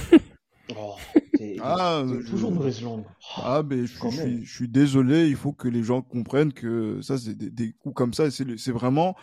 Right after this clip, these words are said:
Speaker 2: le recrutement malin de Franck, de Franck Passy à l'été deux mille seize.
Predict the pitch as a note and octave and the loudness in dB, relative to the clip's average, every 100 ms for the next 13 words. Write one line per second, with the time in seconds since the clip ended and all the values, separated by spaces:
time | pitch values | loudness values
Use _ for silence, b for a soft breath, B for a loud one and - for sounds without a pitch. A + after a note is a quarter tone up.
0 | B C3+ C#3 C3 C3 C3 - D#3+ D#3+ D3+ | B -2 0 0 -2 -6 -2 2 4 6
1 | C#3 D3+ F#3 F#3 b _ B2 A#2+ - D3+ | 6 4 2 -4 b _ -4 -2 0 -2
2 | C#3+ B2+ G2+ A#2+ - D#3 C3+ C3+ B2+ - | 0 0 0 -2 0 0 0 0 0 -2
3 | F3 D#3 B2+ C3 D3+ C#3+ D3 F3+ G3+ F3+ | -2 0 0 -2 -2 -2 -2 -4 -4 -4
4 | A#2+ | -4